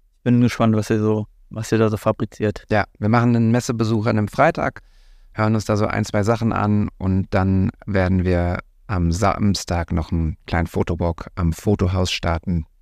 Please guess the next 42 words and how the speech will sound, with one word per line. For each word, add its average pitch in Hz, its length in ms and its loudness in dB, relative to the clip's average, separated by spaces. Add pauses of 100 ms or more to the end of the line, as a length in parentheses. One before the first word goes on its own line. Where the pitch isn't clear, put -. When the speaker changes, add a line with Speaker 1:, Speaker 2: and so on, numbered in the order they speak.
Speaker 2:
bisschen 95 220 -4
durch 87 220 -2
Hamburg 85 240 2
laufen 92 280 -4
mit 90 220 -8 (640)
Vogtländer 135 540 4
Linsen 117 340 4
und 113 80 2
das - 140 0
wird 98 100 -2
bestimmt 92 300 -2
ganz 92 220 -2
schön. - 380 -10 (880)
So, 107 180 2
jetzt 107 220 -2
haben 160 100 6
wir 151 120 4
genug 135 260 4
geplappert 127 640 0
und 113 200 -2
Maren 117 520 2
sitzt 117 240 -2
die 113 80 2
ganze 113 240 0
Zeit 113 260 -2
da 110 140 2
und 101 160 -4
hört 110 280 -2 (460)
zu, 202 480 0
nickt 127 440 0
bei 131 180 0
Fabians 123 560 0
Fahrradgeschichten. 135 840 0 (180)
Oh, 143 140 2
das 131 80 0
ist 123 60 -4
auch 117 60 0
eine 107 100 0
schöne 143 360 0
Alliteration. 104 800 -4 (720)
Fabians 143 560 0
Fahrradgeschichten. - 960 -6